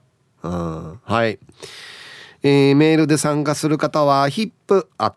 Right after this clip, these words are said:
トマークアール沖縄ドットシーオードットジェーピー、エイチアイピーアットマーク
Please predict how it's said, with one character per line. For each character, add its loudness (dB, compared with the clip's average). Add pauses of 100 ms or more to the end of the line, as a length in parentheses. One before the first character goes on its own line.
ト -2
マ 0
ー -8
ク -4
ア 2
ー 0
ル -2
沖 -6
縄 -2
ド -2
ッ -6
ト 0
シ 0
ー 0
オ 2
ー -2
ド -8
ッ -18
ト 0
ジ -2
ェ -2
ー -14
ピ 0 (140)
ー、 2
エ 4
イ -8
チ 0
ア 2
イ -4
ピ -4
ー -14
ア 0
ッ -10
ト -2
マ -4
ー -12
ク 0